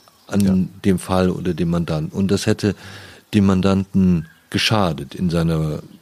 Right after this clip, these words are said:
Speaker 1: Position und hat auch etwas Unwürdiges, also passt nicht in ein Gericht. Und ich bin, äh, nicht jemand, der, der, der so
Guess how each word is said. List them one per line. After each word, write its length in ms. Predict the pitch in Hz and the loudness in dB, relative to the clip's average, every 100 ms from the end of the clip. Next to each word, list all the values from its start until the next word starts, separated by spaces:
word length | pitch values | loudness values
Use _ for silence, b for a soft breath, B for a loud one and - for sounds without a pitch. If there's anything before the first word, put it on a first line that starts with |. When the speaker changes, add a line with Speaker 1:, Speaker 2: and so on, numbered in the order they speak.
| _ _ | _ _
Speaker 1:
Position 760 | 101 87 80 - 92 90 107 117 B B B B B _ _ | -2 0 -2 -2 0 0 -2 -8 B B B B B _ _
und 580 | 113 101 98 - - - b b b _ _ _ _ - | 2 4 4 2 -2 -16 b b b _ _ _ _ -4
hat 260 | - 123 | -2 -2
auch 180 | - - | -2 -2
etwas 320 | 90 - 95 | -2 0 -2
Unwürdiges, 920 | - 123 113 82 80 73 78 - 80 - | 0 2 2 2 0 -2 -4 -4 -4 -4
also 240 | 95 90 | -4 -4
passt 500 | - 107 110 - - | -4 -4 -4 -6 -2
nicht 420 | 101 92 - - - | 0 0 -4 -16 -10
in 160 | - 92 | -2 0
ein 180 | 87 90 | 2 0
Gericht. 480 | 85 87 78 - - | 0 -2 -4 -8 -6
Und 340 | 92 92 - | 0 0 0
ich 140 | - - | -8 -12
bin, 460 | - 110 104 98 B B B B B _ | -2 2 4 4 B B B B B _
äh, 60 | - - - - - | -20 -18 -16 -14 -4
nicht 220 | 110 - | -4 0
jemand, 380 | 104 95 92 85 - - | 2 4 4 0 -6 0
der, 500 | 95 92 90 87 80 b b b b _ _ - - | 2 4 2 2 -2 b b b b _ _ -18 -12
der, 320 | 98 - - - | -10 -8 -10 -8
der 180 | 101 92 | -2 -2
so 400 | 82 98 90 80 | 0 0 0 -4